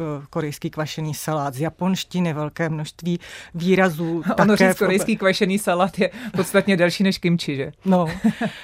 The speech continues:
Speaker 1: Eh, nebo co se týče Japonska, když se bavíme třeba o nějakých sociálních, eh, fenoménech, tak, eh, přijímáme, nebo v češtině se potom objevují názvy těch reálí, které jsou zatím,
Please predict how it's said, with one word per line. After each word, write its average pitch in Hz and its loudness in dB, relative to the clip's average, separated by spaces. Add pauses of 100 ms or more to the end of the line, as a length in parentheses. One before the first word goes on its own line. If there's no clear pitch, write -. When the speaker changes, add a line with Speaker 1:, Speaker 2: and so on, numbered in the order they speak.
(240)
Speaker 1:
Eh, 170 2
nebo 175 0
co 165 -8
se 175 -6
týče - -6
Japonska, 170 0
když 151 -4
se - -6
bavíme 160 -2
třeba 147 -10
o - -8
nějakých 160 -4
sociálních, 165 0
eh, 156 -6
fenoménech, 180 2 (320)
tak, - -6
eh, 175 2 (600)
přijímáme, 165 -2
nebo 143 -8
v - -16
češtině - -4
se 170 -8
potom 151 -8
objevují 160 -4
názvy 156 -2
těch 156 -6
reálí, 165 2
které 156 -2
jsou 160 -6
zatím, 160 -4